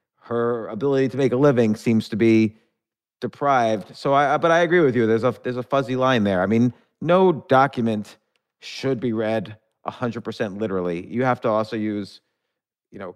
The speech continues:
common sense. On, and I'm not, and this is on every issue, not just on one issue. Now, but this, this also reminds me, like, Roe versus Wade,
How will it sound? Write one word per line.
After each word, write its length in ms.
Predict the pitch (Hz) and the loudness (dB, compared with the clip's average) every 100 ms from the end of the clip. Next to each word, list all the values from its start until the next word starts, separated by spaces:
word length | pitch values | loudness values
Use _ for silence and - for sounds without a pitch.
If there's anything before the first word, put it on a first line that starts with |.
| _ | _
common 320 | - 117 110 | -6 -4 -4
sense. 240 | 131 107 | -4 -4
On, 240 | - 143 139 | -4 -6 -4
and 200 | 147 147 | -4 0
I'm 160 | 147 151 | 0 2
not, 260 | 151 - _ _ _ - | 0 0 _ _ _ -6
and 260 | 131 135 135 | -4 -4 -4
this 140 | 175 | -4
is 80 | 139 | 0
on 160 | 127 123 | 2 4
every 300 | 147 104 92 | 4 2 -2
issue, 220 | - 101 | -4 -2
not 260 | 117 113 | 0 0
just 180 | - - | -4 -6
on 160 | 104 104 | -4 -4
one 140 | 117 | -4
issue. 340 | 98 - 92 90 _ _ _ _ _ | -6 -8 -14 -14 _ _ _ _ _
Now, 300 | 170 170 - - _ _ - | -2 -2 -4 -18 _ _ -6
but 180 | 185 - | -4 -4
this, 220 | 175 - - | -4 -6 -6
this 220 | 208 214 | -4 -2
also 260 | 202 190 | -4 -2
reminds 300 | 147 143 135 | -4 -2 -4
me, 80 | 131 | -2
like, 260 | 131 127 - _ _ _ _ _ _ | -2 -2 -6 _ _ _ _ _ _
Roe 200 | 143 196 | 0 0
versus 340 | 196 180 143 127 | 2 0 -2 0
Wade, 380 | 110 95 - | 2 2 -4